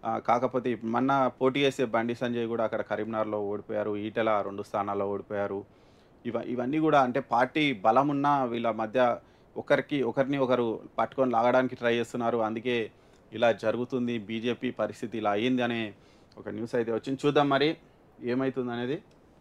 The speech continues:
ఆ, దీని మీద మనం ఒక పోల్ పెడదాము. ఆ, బీజేపీ, బీజేపీలో, ఆ,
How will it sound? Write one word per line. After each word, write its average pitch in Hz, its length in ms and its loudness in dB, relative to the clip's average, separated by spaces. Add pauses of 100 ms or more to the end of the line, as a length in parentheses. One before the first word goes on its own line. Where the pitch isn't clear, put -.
(800)
ఆ, 110 80 0
దీని 120 220 -2
మీద 127 100 2
మనం 135 240 0
ఒక 113 280 -2 (640)
పోల్ 156 200 6
పెడదాము. 135 500 4 (560)
ఆ, 120 140 6
బీజేపీ, 143 840 2 (2000)
బీజేపీలో, 156 760 6 (680)
ఆ, 117 360 2